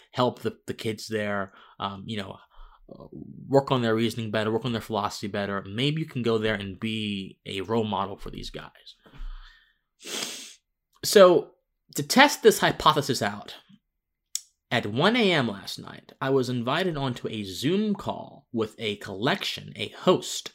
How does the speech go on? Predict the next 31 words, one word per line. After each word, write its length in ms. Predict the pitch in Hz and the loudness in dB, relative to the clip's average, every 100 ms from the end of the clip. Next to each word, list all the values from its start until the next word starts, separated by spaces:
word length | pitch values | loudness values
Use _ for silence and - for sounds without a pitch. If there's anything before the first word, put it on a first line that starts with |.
| - | -8
of 140 | - - - | -10 -10 -2
TikTok 1000 | 175 175 - _ _ _ - 127 120 - _ | -2 -2 -8 _ _ _ 0 0 0 -8 _
personalities. 800 | - 127 - 104 101 101 - - - - - _ | -4 -4 -4 -4 -6 -6 -14 -18 -20 -20 -20 _
I 120 | 190 208 | 6 8
will 160 | 226 | 8
not 240 | 196 170 - | 6 4 2
say 200 | 120 92 | -4 -2
who. 300 | 101 160 - _ _ _ - - | -2 -4 -6 _ _ _ -20 0
Actually, 320 | - 269 165 135 | 2 4 2 2
to 120 | - | 4
be 120 | 466 | 4
frank 240 | - 233 | 4 4
with 140 | 156 139 | 2 0
you, 140 | 98 - - - - | -4 -8 -18 -6 -2
I 160 | 392 - | 0 -2
don't 220 | 107 - | -4 -2
know 200 | 104 143 | -2 -2
who 120 | 110 | -2
these 140 | 107 | -6
people 240 | 113 104 107 | -8 -8 -8
are. 220 | 110 - _ - - - | -8 -12 _ -20 -2 2
I 140 | 208 | 4
have 260 | 190 151 104 | 6 4 0
a 120 | 90 | -10
vague 440 | 87 87 170 190 | -10 2 6 6
understanding 560 | 120 107 98 - 113 98 | 4 -2 -6 -6 -6 -6
of 80 | - | -4
who 100 | 113 | -2
they 100 | 104 | -2
even 260 | 90 90 | -6 -6
are. 240 | 104 - | -8 -8